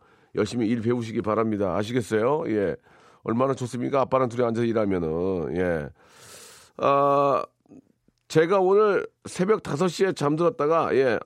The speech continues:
저랑 똑같네. 억지로 몸을 일으켜 와서 한 시간 다 되도록 몸이 부셔져라 생방했는데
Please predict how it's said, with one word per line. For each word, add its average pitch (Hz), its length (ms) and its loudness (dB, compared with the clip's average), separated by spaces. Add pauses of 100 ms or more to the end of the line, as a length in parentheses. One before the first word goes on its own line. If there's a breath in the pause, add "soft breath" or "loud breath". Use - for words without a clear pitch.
저랑 156 260 0
똑같네. 131 440 0
억지로 139 440 0
몸을 151 360 2
일으켜 147 360 0 (580)
와서 135 440 0 (560 soft breath)
한 180 240 2
시간 175 480 0
다 156 220 2
되도록 151 360 0
몸이 151 280 2
부셔져라 151 480 0
생방했는데 147 840 0